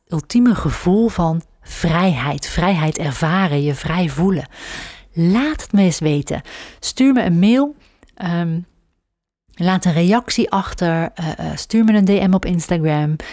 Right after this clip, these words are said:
at Kim Vermeer. Ehm, hè,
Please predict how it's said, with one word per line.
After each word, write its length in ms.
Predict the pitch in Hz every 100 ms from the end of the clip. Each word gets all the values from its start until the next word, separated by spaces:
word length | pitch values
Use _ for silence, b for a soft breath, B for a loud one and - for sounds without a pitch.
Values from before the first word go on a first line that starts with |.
| B -
at 220 | 180 -
Kim 200 | 180 160
Vermeer. 480 | 147 151 143 139 139 B B B -
Ehm, 520 | 151 151 151 147 147 - _ _
hè, 160 | 180